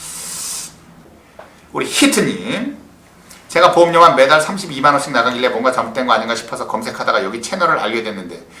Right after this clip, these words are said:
아는 사람이라 믿고 맡긴 것 같긴 한데 서른세 살인 이, 서른세 살인 사람이 이 정도 보험료가 적정한 건가요? 더럽게 비싼 겁니다. 보험료가 십이만 원에서 십삼만 원이면 딱 좋아요. 알겠죠? 이거 거의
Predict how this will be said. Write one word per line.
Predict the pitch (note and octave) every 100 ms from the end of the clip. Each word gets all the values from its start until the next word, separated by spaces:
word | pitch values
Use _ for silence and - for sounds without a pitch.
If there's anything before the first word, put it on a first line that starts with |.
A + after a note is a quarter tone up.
| - -
아는 | - C3+ C#3+
사람이라 | D3 C#3 C3+ B2+
믿고 | A2+ A2 D3 D3
맡긴 | - - C3+
것 | B2
같긴 | A2+ C3
한데 | A#2 G#2+ G2+
서른세 | - F3+ F3 F#3 F#3+
살인 | E3+ D#3+ C3+ A#2
이, | - - - - - - -
서른세 | - A3+ A3 G3+ G3+
살인 | F#3+ E3+
사람이 | E3 E3 D#3+
이 | B2 C#3+ D#3 D3
정도 | F3 E3+ E3
보험료가 | D3 D3 D3+ -
적정한 | - - D3+ C#3 D#3+ D3
건가요? | B2+ A#2+ A#2 B2+ B2+
더럽게 | A#2+ C3+ D#3 D3+
비싼 | B2+ C#3 B2+
겁니다. | A#2 G#2 - - - - -
보험료가 | D3 D3 D3 C3+
십이만 | - - B2 C#3+ D3+ C#3+
원에서 | C3+ B2+
십삼만 | - - - G3 F3+
원이면 | D3+ C#3 C3 -
딱 | - - D3+
좋아요. | D#3+ B2+ G#2+
알겠죠? | G#2+ B2 B2 E3
이거 | C3 -
거의 | B2 C#3 C#3+